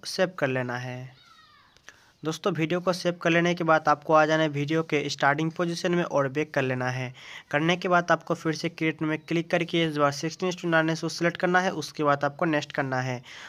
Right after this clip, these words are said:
और मीडिया ऑप्शन में जाकर दोस्तों आपको वही बारह फोटो आपको ऐड करना है। फोटो ऐड करने के बाद दोस्तों इस बार आपको आ जाना है वीडियो के स्टार्टिंग पोजीशन में, फोटो में क्लिक करके और दोस्तों फोटो का एक विग्नेट मिलेगा। दोस्तों आपको एक एक करके सभी फोटो का विग्नेट on कर लेना है।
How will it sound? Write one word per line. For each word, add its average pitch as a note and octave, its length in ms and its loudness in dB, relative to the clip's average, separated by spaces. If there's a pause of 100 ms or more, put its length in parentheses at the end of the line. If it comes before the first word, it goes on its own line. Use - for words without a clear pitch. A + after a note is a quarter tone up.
(140)
और C#3+ 140 4
मीडिया E3+ 300 2
ऑप्शन F#3 260 -2
में F3+ 180 2
जाकर D#3+ 300 2
दोस्तों E3 340 2
आपको D#3 360 2
वही D#3+ 220 2
बारह C#3+ 300 4
फोटो C#3+ 300 -2
आपको C#3 300 -2
ऐड D#3+ 200 -4
करना B2+ 300 -4
है। B2 300 -10 (680)
फोटो E3 240 2
ऐड F#3+ 120 2
करने F#3+ 280 0
के F#3+ 120 -2
बाद D3+ 200 4
दोस्तों D#3 320 -2
इस D3+ 140 0
बार D#3 180 4
आपको D#3+ 240 4
आ D#3 80 8
जाना D#3+ 200 2
है D3+ 60 -2
वीडियो C#3+ 260 -2
के D3 120 -2
स्टार्टिंग D3+ 440 0
पोजीशन F3 420 0
में, F3+ 160 0
फोटो D3+ 320 -2
में D3+ 140 0
क्लिक D#3+ 280 -4
करके F3+ 280 -2
और D3 240 0
दोस्तों D3+ 300 -4
फोटो C#3+ 320 -6
का D3 120 2
एक C#3+ 160 0
विग्नेट E3+ 360 -2
मिलेगा। F3+ 400 2 (420)
दोस्तों D#3+ 240 2
आपको F3 180 0
एक F3 160 -4
एक F3 140 -4
करके D#3+ 240 0
सभी D3+ 200 -6
फोटो D3 300 -4
का C#3 100 2
विग्नेट C#3+ 440 -4
on D#3+ 220 -2
कर F3+ 140 -2
लेना B2 320 -4
है। A#2+ 380 -10